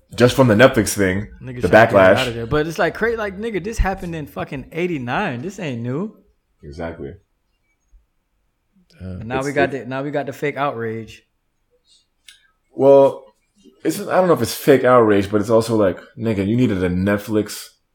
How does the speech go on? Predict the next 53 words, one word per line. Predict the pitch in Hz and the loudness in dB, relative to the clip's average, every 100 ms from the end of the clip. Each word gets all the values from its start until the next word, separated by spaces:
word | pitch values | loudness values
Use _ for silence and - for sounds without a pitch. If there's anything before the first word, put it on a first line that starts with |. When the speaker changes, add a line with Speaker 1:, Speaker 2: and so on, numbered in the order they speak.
| - | -6
Speaker 1:
documentary | 104 107 101 104 104 104 98 - - | -4 -2 -4 -2 0 -2 -4 -10 -6
or | 92 92 | -6 -6
thing | - 98 95 95 | -6 -6 -6 -8
to | 95 87 - 95 | -8 -10 -10 -10
get, | 98 104 | -8 -6
get | 101 - | -8 -6
you | 95 | -6
woke. | 87 95 101 - - _ _ _ | -4 -2 -2 -6 -20 _ _ _
Like, | - 95 - | -4 -4 -2
there's | 110 95 | -2 0
been | 123 | 0
documentaries | 120 117 113 110 107 | 2 0 -2 -2 -2
of | 107 | -4
these, | 110 107 104 _ _ | -2 -4 -4 _ _
these | 110 101 | -10 -6
people. | 107 107 101 101 - _ _ _ _ - | -6 -4 -6 -6 -12 _ _ _ _ -10
I | 107 | -4
mean, | 110 | 0
I | 135 | 0
get | 101 98 | 2 0
it. | 78 - | -2 -6
Ava, | - 104 101 - _ _ - | -2 -2 -2 -10 _ _ -6
Ava, | 85 104 131 131 | -4 -4 -6 -14
Ava, | 87 107 131 123 - _ _ | -12 -12 -12 -18 -20 _ _
Ava | - 120 120 | 0 0 0
makes | 104 87 | -2 -4
good | 104 90 | -2 0
work, | 87 80 - | 0 -4 -6
so | 90 | -8
I | 82 | -6
get | 87 90 | -4 -4
it. | - - | -6 -12
It's, | 87 | -10
it's | 95 90 82 | -10 -10 -8
gonna | 90 87 | -6 -6
get | 90 | -8
some | 85 | -8
good | 80 80 | -6 -8
exposure, | 78 - 80 78 | -8 -8 -8 -8
but, | 82 76 | -10 -8
like, | 76 76 - _ _ _ _ _ _ _ _ 147 | -8 -10 -14 _ _ _ _ _ _ _ _ -12
I | |
mean, | 123 120 | -8 -8
we | 120 | -6
gotta | 139 135 | -4 -4
do | 135 | -4
a | |
better | 131 135 | -4 -6
job | 135 135 131 | -6 -8 -8
of, | 127 127 123 | -8 -10 -14
you | 135 | -14
know, | 131 127 131 | -14 -14 -18
staying, | - - 135 131 | -16 -12 -12 -12